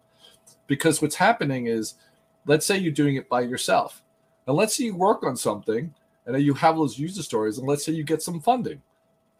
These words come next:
And now it's not just you, Joe. It's more people. And so now you have all those user stories, and now you have, you can bring on some technical people,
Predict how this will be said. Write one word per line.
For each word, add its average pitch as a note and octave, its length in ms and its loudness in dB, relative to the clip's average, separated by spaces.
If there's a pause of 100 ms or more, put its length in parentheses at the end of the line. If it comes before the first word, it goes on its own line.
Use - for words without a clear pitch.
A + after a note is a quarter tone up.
And B2+ 80 -6
now F3 220 6
it's - 140 -4
not C4 200 2
just - 260 -6
you, G2 120 -4
Joe. G#2 400 -4 (640)
It's D3 200 -2
more B3+ 220 2
people. - 400 -6 (280)
And A#2 120 -6
so - 100 -6
now E3 200 2
you A#3+ 180 -2
have F3+ 180 2
all F3+ 80 -2
those C3+ 180 -2
user F#3+ 200 -8
stories, G2+ 440 -8
and A2+ 120 -8
now D3+ 180 2
you F3+ 200 -4
have, B2+ 360 0 (220)
you A#2+ 100 -10
can A#2 140 -18
bring B2 200 -8
on A#2 100 -4
some A#2+ 180 -12
technical A2 520 -8
people, G2 440 -10